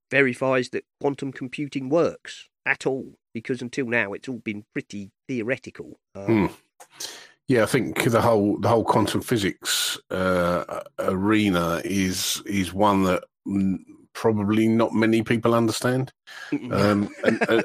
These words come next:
Speaker 2: and, and to, to be able to write an article in layman's terms ab-, about it, uh, is, uh, is, is pretty impressive in itself. Um, it's, it's quite a difficult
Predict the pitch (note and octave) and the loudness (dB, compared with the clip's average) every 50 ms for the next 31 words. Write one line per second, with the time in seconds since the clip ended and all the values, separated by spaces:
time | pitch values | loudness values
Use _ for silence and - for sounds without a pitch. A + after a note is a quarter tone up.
0 | - - A#2+ A#2+ A2 G2+ - - B2+ A#2 A2 - - C3+ A#2 G#2 - - - - | 2 0 0 0 -2 -6 -2 0 0 0 2 2 2 2 2 0 -2 -4 -2 0
1 | A2 G#2+ C3+ C3+ A#2 G2+ G#2+ G#2 A#2+ B2+ A#2+ F#2 F2 G2 G2 F#2 D#2+ - - G2 | 2 4 4 4 4 4 4 4 4 4 4 4 4 4 2 2 0 0 0 0
2 | G2 G2+ G2 G2 G#2 G#2 G2+ G2 G2 F#2 F2+ - - A#2 G#2+ G2+ F#2 - - G2+ | 2 2 2 2 2 2 2 2 2 0 -2 0 0 0 0 0 0 -2 -4 -6
3 | F2 E2+ - F#2 F#2 - F#2+ F#2+ F#2 F#2+ F#2 - _ _ - - G2 G2 F#2+ F#2+ | -6 -8 -12 -10 -4 0 0 2 2 0 0 -2 _ _ -6 0 2 4 4 6
4 | G2 G2 F#2+ F#2+ - - F#2 G2+ F#2+ E2+ - - - - G2+ F#2 F#2+ F#2 E2 - | 6 4 4 4 2 0 -2 -2 -2 -2 -4 -6 -4 -2 0 0 0 0 0 -2
5 | - G#2 G2+ - - - G#2 F#2+ - - G#2+ G2 F#2+ F#2 F2+ - G#2 - - G2 | -2 -2 -2 -4 -4 -6 -6 -6 -4 -2 -2 -2 -2 -2 0 0 0 0 0 -6
6 | F#2 - - - _ - G#2 G#2 G#2 - - - A#2+ G#2 G#2 - - - - - | -6 -8 -12 -14 _ -4 -2 -2 0 -2 0 2 2 2 2 0 -4 -16 -16 -16
7 | - - - - - - - - _ - - G2 G2+ G2+ G2+ G2+ G#2 G#2 - _ | -18 -16 -14 -14 -14 -16 -16 -14 _ -2 2 4 4 4 4 4 2 2 -2 _
8 | - B2 A#2+ A#2 - - A2+ A2 - - - C#3 B2 F2+ F#2+ - _ _ _ - | -4 -4 -2 -2 -2 -4 -4 -4 -2 0 0 2 2 2 2 0 _ _ _ -4
9 | A#2+ A#2 - A#2 G2+ - G#2 F2+ - | -4 -2 -2 -2 -2 -2 -2 -2 -4